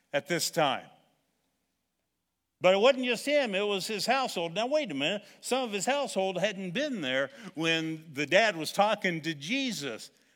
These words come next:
Well, you think the dad was keeping quiet about this? He was telling everybody. 'Cause he knew full well this was no coincidence that Jesus said, "He is well."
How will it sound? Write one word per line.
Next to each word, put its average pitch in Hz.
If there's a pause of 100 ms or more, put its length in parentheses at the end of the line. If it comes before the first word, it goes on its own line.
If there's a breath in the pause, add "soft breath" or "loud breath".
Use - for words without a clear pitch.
(100)
Well, 117
you 107
think 196
the 127
dad 156
was 135
keeping 117
quiet 156
about 165
this? 185 (1120)
He 185
was 131
telling 151
everybody. 101 (1300)
'Cause 165
he 220
knew 214
full 208
well 214
this 220
was 196
no 208
coincidence 165 (960)
that 147
Jesus 147
said, 196 (840)
"He 180
is 147
well." 147